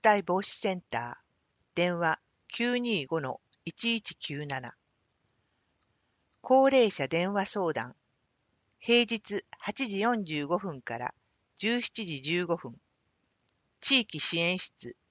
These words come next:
電話、九二四の九三零六。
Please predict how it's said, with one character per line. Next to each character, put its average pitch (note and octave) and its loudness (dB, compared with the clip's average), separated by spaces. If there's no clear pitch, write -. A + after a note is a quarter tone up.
電 F3+ 2
話、 E3 0
九 C4 2
二 B3+ 0
四 D#3 -2
の C3 -10
九 A#3+ 0
三 G3+ 2
零 C#3+ 2
六。 C#3 -10